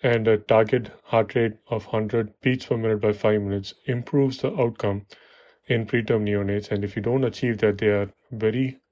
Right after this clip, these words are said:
high risk of mortality and other morbidities such as intraventricular hemorrhage. So we reduced the heart rate down to ninety. And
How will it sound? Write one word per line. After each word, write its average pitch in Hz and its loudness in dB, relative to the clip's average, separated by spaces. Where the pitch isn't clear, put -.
high 113 0
risk 110 -4
of 104 -2
mortality 107 0
and 110 0
other 123 2
morbidities 113 -2
such 110 -4
as 104 -2
intraventricular 110 -4
hemorrhage. 104 -6
So 117 2
we 120 0
reduced 117 0
the 120 2
heart - -4
rate 117 -2
down 110 -2
to 113 -6
ninety. 98 -6
And 117 2